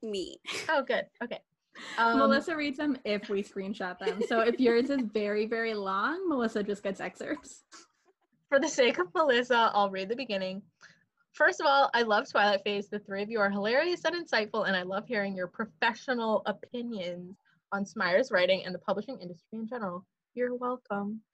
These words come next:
Speaker 3: Yeah, you
Speaker 1: Opinions
Speaker 3: are
Speaker 1: are
Speaker 3: welcome.
Speaker 1: professional, aren't they?
Speaker 3: Yeah.
Speaker 2: Secondly, thank you for pinpointing the word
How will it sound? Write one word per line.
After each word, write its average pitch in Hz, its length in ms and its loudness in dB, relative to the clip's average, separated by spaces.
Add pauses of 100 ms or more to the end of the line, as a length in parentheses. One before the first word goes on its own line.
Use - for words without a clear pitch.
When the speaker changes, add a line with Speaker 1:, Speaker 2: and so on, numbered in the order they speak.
(120)
Speaker 3:
Yeah, 302 200 0
you 277 180 6
Speaker 1:
Opinions 262 200 0
Speaker 3:
are 254 80 -2
Speaker 1:
are - 20 0
Speaker 3:
welcome. 320 320 4
Speaker 1:
professional, 208 720 -2
aren't 339 240 -4
they? 190 180 -4 (1080)
Speaker 3:
Yeah. 226 320 2
Speaker 2:
Secondly, 277 640 2 (960)
thank 285 340 2
you 226 300 -2
for 233 140 4
pinpointing 254 600 -2
the 247 80 -6
word 202 300 2